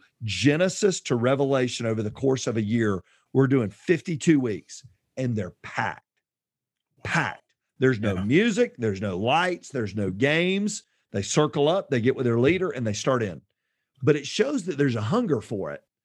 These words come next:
Speaker 2: Sure.
Speaker 1: And so, you know, I wonder if the tide's too big right now. You know, I have to be honest. I mean, it's scary. It is. And
Speaker 2: Mm-hmm.
Speaker 1: to think you and I aren't in the front end. You know, we're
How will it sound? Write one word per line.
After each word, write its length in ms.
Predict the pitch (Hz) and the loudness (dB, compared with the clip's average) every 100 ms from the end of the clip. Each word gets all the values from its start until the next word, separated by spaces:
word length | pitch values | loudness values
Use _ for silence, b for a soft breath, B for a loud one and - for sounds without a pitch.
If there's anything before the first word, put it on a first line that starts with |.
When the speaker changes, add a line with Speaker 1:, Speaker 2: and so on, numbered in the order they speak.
| _ _ _ _ | _ _ _ _
Speaker 2:
Sure. 300 | - 107 98 | -6 -4 -2
Speaker 1:
And 140 | 165 - | -2 2
so, 540 | 190 175 175 156 139 _ _ _ _ _ _ _ _ - | 4 6 4 2 -2 _ _ _ _ _ _ _ _ -2
you 120 | 117 | 0
know, 240 | 95 90 - | 0 -6 -4
I 100 | 127 | 0
wonder 360 | 127 131 156 151 | 2 4 4 2
if 120 | 131 | 0
the 80 | 120 | -4
tide's 380 | 135 135 135 - | -2 0 -2 -2
too 200 | 156 131 | 2 4
big 300 | 131 165 131 | 4 2 0
right 240 | 110 90 | -2 -2
now. 440 | 104 104 104 120 _ _ _ _ | -2 0 0 -4 _ _ _ _
You 120 | 123 120 | -2 0
know, 80 | |
I 40 | 113 | 0
have 100 | 117 | 0
to 60 | |
be 140 | 104 113 | 0 0
honest. 420 | 117 143 107 107 | 0 0 -4 -4
I 60 | 113 | -2
mean, 100 | 110 | 0
it's 120 | 104 | 0
scary. 540 | - 127 165 117 80 _ _ - | 0 2 2 -2 -8 _ _ 2
It 120 | 143 | 2
is. 160 | 156 123 | 4 0
And 280 | 113 127 120 | 0 2 2
Speaker 2:
Mm-hmm. 160 | - | -2
Speaker 1:
to 140 | - 131 | -2 -2
think 340 | - 143 139 _ _ _ | 2 0 -2 _ _ _
you 240 | 117 131 151 | 2 4 4
and 100 | 139 | 4
I 120 | 151 | 0
aren't 280 | 151 131 127 | 0 0 0
in 100 | 123 | -2
the 40 | |
front 300 | 113 160 156 151 | -2 0 2 0
end. 320 | 98 82 - - | -2 -6 -14 -6
You 140 | 120 | -2
know, 120 | 120 113 | 2 4
we're 300 | 135 160 | 4 2